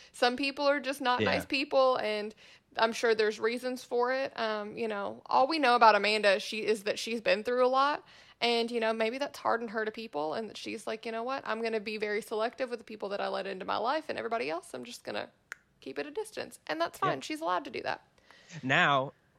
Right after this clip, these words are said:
Speaker 2: is Amanda a villain that I can appreciate on the show?
Speaker 1: Yes.
Speaker 2: Yes.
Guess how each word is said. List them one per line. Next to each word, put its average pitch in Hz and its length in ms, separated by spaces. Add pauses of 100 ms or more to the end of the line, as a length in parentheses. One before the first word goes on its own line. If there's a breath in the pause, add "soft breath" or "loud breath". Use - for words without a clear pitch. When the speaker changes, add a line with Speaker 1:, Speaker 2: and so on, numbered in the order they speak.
Speaker 2:
is 139 280
Amanda 131 540
a 110 40
villain 123 380
that 113 140
I 113 100
can 113 160
appreciate 117 460
on 107 120
the 98 60
show? 127 380
Speaker 1:
Yes. 98 360
Speaker 2:
Yes. - 540